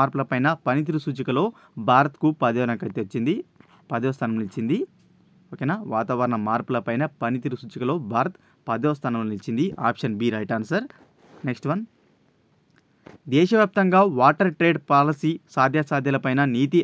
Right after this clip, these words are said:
ఆయోగ్ కసరత్తు అయితే ప్రారంభించింది. అయితే ఇప్పటికే ఈ విధానం అమల్లో ఉన్న రాష్ట్రం ఏది? So, వాటర్ ట్రేడ్ పాలసీ అనేది ఒకటి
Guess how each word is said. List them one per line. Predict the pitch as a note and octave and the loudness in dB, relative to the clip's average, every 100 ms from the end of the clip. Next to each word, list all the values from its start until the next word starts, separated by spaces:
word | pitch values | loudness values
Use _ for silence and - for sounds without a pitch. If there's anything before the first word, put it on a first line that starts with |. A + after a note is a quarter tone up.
| C3 | 2
ఆయోగ్ | C3+ C#3 A#3 - _ | 0 0 -4 -10 _
కసరత్తు | C3 B2 D3 C3 | -4 -2 -2 -2
అయితే | A#2 B2+ A2 | -2 -4 -4
ప్రారంభించింది. | A2 A2+ G2+ C#3 A#2 D#3 A#3 _ - | -4 -4 -4 -4 0 0 -2 _ -6
అయితే | D3 D#3+ F#3+ G3 - C#3+ | -2 0 -2 -2 -4 -4
ఇప్పటికే | - F3 D#3+ F3+ - - | 0 0 4 4 4 0
ఈ | D#3 D3 | 2 4
విధానం | D3+ D#3+ D#3+ F3+ - | 4 4 4 0 -2
అమల్లో | B2+ D3 D3 C3+ | 0 2 4 2
ఉన్న | C3 F#3+ A#3 _ - | 4 2 0 _ -2
రాష్ట్రం | A#2 A#2 B2+ A2 | -2 0 -4 -4
ఏది? | G#2 G#2+ G#2+ _ _ | -4 -4 -6 _ _
So, | - F3+ D#3 | -4 -4 0
వాటర్ | A#2+ C3 E3 D3+ _ | 2 2 0 -4 _
ట్రేడ్ | C3+ D3 C#3 - | 0 0 0 0
పాలసీ | B2+ B2+ C#3 | 2 2 0
అనేది | A#2 A#2 D3 A#3+ - _ - | -2 0 0 0 -6 _ -12
ఒకటి | A#2 | -6